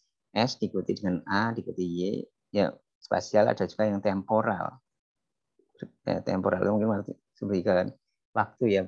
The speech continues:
ini diikuti dengan waktunya, kemudian berikutnya apa, waktu berikutnya apa, ya meskipun ini juga,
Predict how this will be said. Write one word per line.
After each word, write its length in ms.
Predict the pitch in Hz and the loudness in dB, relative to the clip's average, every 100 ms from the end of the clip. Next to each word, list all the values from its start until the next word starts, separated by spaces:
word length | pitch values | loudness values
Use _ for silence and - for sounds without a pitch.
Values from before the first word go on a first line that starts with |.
| - - | -6 -10
ini 320 | 110 104 120 | -4 0 0
diikuti 400 | 120 107 - 95 | -2 -8 -10 -8
dengan 320 | 101 98 92 90 | -6 -4 -4 -6
waktunya, 320 | - 98 95 | -6 -10 -8
kemudian 480 | - 92 101 95 92 | -10 -14 -10 -10 -10
berikutnya 480 | 101 95 92 95 | -10 -10 -10 -10
apa, 400 | - 107 107 107 | -8 -2 0 2
waktu 160 | 101 - - | 0 -6 -18
berikutnya 400 | 95 - 92 95 | -18 -16 -14 -8
apa, 320 | - 104 117 - | -2 0 0 -2
ya 80 | 92 | -2
meskipun 320 | - 101 98 | -2 0 0
ini 80 | 101 | 0
juga, 320 | - 85 | 0 0